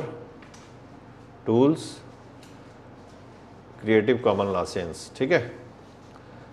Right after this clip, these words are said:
अब ये सारे आप ले सकते हैं, इसको मैं save कर लेता हूँ, save images। चलिए बी बी क्यू कर दूँ इसको मैं, ये save हो गया।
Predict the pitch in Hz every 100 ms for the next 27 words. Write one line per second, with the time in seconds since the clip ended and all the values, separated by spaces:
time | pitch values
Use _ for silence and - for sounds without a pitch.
0 | - 110 104 123 143 143 135 131 131 123
1 | 127 131 117 131 160 113 - 107 104 117
2 | 127 127 123 120 117 113 156 - - -
3 | - - - - - - - - - -
4 | - - - 113 110 107 107 117 139 147
5 | - - - - - - - - - -
6 | - - - - - - - - - -
7 | - - 104 82 78 - 95 98 95 107
8 | 113 117 117 110 117 113 120 120 165 -
9 | - 95 - 107 113 113 135